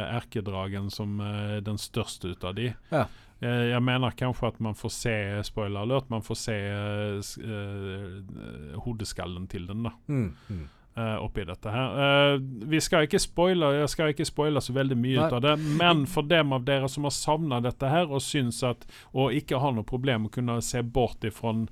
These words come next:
Speaker 1: det, det skiten som var i sesong åtte på
Speaker 2: <laughs>
Speaker 1: Game of Thrones, utan bare kan liksom tenke at, «Åh, det er digg å være tilbake», så er dette en veldig, eh, veldig godt sub-,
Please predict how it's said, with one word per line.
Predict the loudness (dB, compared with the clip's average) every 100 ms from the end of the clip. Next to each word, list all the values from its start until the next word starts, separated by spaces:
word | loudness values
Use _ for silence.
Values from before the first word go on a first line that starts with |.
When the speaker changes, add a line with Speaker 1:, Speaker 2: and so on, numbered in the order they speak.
| -8 -20 -4
Speaker 1:
det, | 0 2 0 -2
det | -4 -4
skiten | -2 -2 -2 -2 -4
som | -2 0
var | 0 0
i |
sesong | -2 -4 -2 -2
åtte | -4 -4 -2
på | 0 0
Speaker 2:
<laughs> | 2
Speaker 1:
Game | 0 0
of |
Thrones, | 2 4 4 2 -10 -18 -20 -2
utan | 0 2 2 4
bare | 4 4
kan | 2 0 2
liksom | 0 0 0 0 -2
tenke | -2 -4 -2
at, | -6 -4
«Åh, | -2 -2 -2
det | -2
er | -2 -4 -6 -8
digg | -2 -2 -2
å | -2
være | -4 -4
tilbake», | -2 -2 -2 0 -2 -2 -14
så | -4 -2 0
er | 0 0
dette | 0 -2 0 -2 -2 -8 _ -20 _ -4
en | -4 0
veldig, | 2 2 2 -4 -8 -14 -16 -6
eh, | -2 0 0
veldig | 0 0 0 -4 -4
godt | -4 -4 -6
sub-, | -6 -6